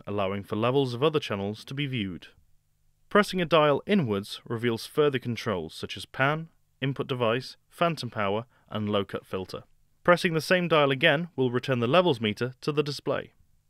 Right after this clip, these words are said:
To locate the device's menu, press the menu button in the top right-hand corner of the display. A range of options and controls are present here, such as headphone options,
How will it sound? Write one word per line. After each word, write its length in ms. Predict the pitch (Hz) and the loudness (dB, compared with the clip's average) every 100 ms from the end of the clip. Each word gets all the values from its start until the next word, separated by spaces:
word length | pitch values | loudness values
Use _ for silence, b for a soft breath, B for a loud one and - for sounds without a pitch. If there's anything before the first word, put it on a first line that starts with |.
| _ - | _ 2
To 100 | 180 | 6
locate 360 | 196 - 175 | 6 4 2
the 80 | 143 | 2
device's 480 | 135 143 139 120 104 | 2 2 2 -2 -2
menu, 460 | 147 214 113 151 202 _ _ | 2 4 2 0 -6 _ _
press 200 | 123 117 | -4 -2
the 100 | 120 | 0
menu 320 | 113 160 180 | 2 4 4
button 300 | 135 135 185 | 2 0 -2
in 140 | - 113 | -4 -4
the 60 | 110 | -4
top 340 | - 185 - | -2 -2 0
right-hand 400 | 165 123 131 123 | 0 0 -2 -2
corner 280 | 135 123 110 | 0 0 -2
of 120 | 104 | -4
the 80 | 107 | -8
display. 460 | 107 - 92 67 - _ _ - | -10 -6 -6 -6 -12 _ _ -10
A 60 | |
range 360 | 101 143 175 151 | 0 2 2 2
of 100 | 151 | 2
options 420 | - - 170 143 | 2 0 -4 -2
and 80 | 131 | -4
controls 480 | 123 117 175 156 127 | -2 0 2 2 0
are 60 | |
present 460 | - 202 175 120 - | 0 2 2 0 -2
here, 240 | 101 110 B B B | -2 -2 B B B
such 220 | - 95 | -10 -8
as 140 | 92 | -8
headphone 380 | - 113 - 147 | -2 -2 2 0
options, 520 | 151 131 170 165 - | 0 -2 -6 -6 -10